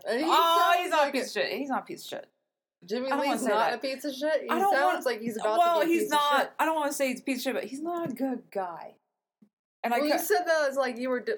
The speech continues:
Speaker 1: you did one of these. Like,
Speaker 2: I
Speaker 1: you know,
Speaker 2: did.
Speaker 1: he's a piece of shit, but hold on.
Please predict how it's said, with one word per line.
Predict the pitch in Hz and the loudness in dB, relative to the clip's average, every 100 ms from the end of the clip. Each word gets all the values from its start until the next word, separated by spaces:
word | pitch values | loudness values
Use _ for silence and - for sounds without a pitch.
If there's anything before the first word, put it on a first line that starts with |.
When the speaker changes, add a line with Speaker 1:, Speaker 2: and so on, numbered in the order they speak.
| - | -6
Speaker 1:
you | 214 214 247 | -8 -6 -6
did | 220 269 254 | -4 -4 -4
one | 254 | -8
of | 226 | -6
these. | 294 233 175 180 | -8 -8 -12 -2
Like, | 220 214 | -2 0
Speaker 2:
I | 226 | -2
Speaker 1:
you | |
know, | 233 349 | -2 -2
Speaker 2:
did. | |
Speaker 1:
he's | 294 262 | -2 -6
a | |
piece | - 302 294 | -8 -8 -6
of | 254 | -4
shit, | 285 269 208 | -2 -2 -2
but | 254 320 240 | 0 2 2
hold | 247 247 269 | 2 0 0
on. | 359 294 | -2 -4